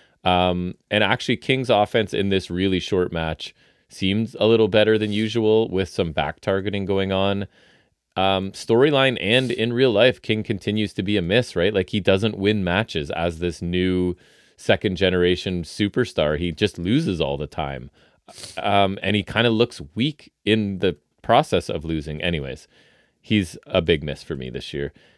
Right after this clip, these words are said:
N X T match of the year, Carmelo Hayes versus Ilya Dragunov at No Mercy. Fair. Moment of the year. What do you think?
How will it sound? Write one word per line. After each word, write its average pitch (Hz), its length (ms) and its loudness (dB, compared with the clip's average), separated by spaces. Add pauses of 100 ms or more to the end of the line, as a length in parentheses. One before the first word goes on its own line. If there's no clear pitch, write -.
(160)
N 127 140 6
X - 120 0
T 135 140 0
match 113 300 0
of 110 80 0
the 104 60 -2
year, 82 280 0 (220)
Carmelo 107 360 4
Hayes 104 280 2
versus 98 400 -4
Ilya 92 200 0
Dragunov 95 460 2
at 90 140 0
No 85 120 -4
Mercy. 110 520 -2 (120)
Fair. 98 380 4 (380)
Moment 113 340 4
of 110 160 0
the 113 100 0
year. 120 380 4 (1300)
What 92 100 -4
do 90 60 0
you 82 80 0
think? 73 360 -10